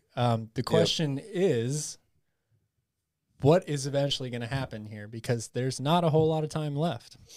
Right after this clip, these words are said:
Speaker 2: Alfie, I'm not sure what, what you're asking here. I'm always willing to do things to give the Kings good luck. A double dip in the ocean. I mean, I was in the ocean yesterday. I was hanging out at the beach yesterday, but, uh,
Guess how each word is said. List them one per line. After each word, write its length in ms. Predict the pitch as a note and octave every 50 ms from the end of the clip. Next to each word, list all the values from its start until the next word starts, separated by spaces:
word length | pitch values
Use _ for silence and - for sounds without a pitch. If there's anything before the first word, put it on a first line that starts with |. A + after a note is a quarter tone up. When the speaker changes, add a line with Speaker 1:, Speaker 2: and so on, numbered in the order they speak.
| - _ _ _ - - _ _ _ _ _ _ _ _ _ _ _ -
Speaker 2:
Alfie, 320 | - B2 C3 C#3+ - D3 C3+
I'm 120 | B2+ C3+
not 160 | D3+ D#3 D3+ D3+
sure 220 | - D#3 D3+ D3
what, 280 | C#3 C3+ C#3 C#3+ - -
what 240 | C#3 C3 C#3 - -
you're 340 | C3+ B2+ A#2+ A#2 A2+ - - _ _ _ _ -
asking 540 | A2+ A2+ B2 C3+ D3 D3 - - A2+ A2+ G#2+
here. 240 | G2 G#2 G2 G2 G2
I'm 320 | G#2 A2+ A#2+ B2 A#2+ - -
always 560 | - A#2 C3 D3+ D3+ C#3 C3 A#2+ A2 G2 F#2+
willing 340 | - - A#2 A#2 A#2 A#2 A2
to 60 | G2+ G2
do 180 | G2 A2+ A#2
things 320 | A2 - A#2+ A2 A2 G#2 -
to 80 | A#2
give 240 | G2 F#2+ A2 G#2+ G2+
the 80 | G2+ G2
Kings 400 | F2+ - A#2+ A2 A2 G2+ F2+ F2+
good 200 | G#2 A2 G#2 F#2+
luck. 320 | G2+ A2+ A2 G2+ G2+ - -
A 120 | - G#2+ G2+
double 420 | F#2 F2+ A2+ A#2+ B2 B2+ C#3+ C#3
dip 400 | B2+ A2 F#2 G2+ A#2 B2 C3 -
in 80 | - A#2+
the 160 | A2 G#2+ G#2
ocean. 340 | G#2+ A2 A#2 A2+ - A2+ A2
I 80 | A2
mean, 200 | A2 A#2 A#2+ A#2+
I 80 | B2 C#3
was 180 | D#3 E3 C#3 C3+
in 80 | D3+
the 140 | D3 C#3+ C#3+
ocean 320 | C#3+ D3 D3 - C#3+ B2+
yesterday. 520 | B2 A#2+ C3+ D#3 E3+ - - B2+ A2 G#2 G#2+
I 60 | A#2
was 160 | B2+ B2+ -
hanging 260 | - C#3 C#3 C#3 C3+
out 160 | C3 C3 B2+ B2+
at 100 | C3 -
the 40 | C3
beach 300 | A#2 A#2 B2+ C3+ C3 -
yesterday, 520 | G#2 A2 A#2+ C#3 - - A#2 G#2+ G#2+ G#2+ G#2
but, 240 | G2+ G#2+ G#2+ G#2
uh, 300 | G#2 G#2 G#2 G2+ G2 F#2+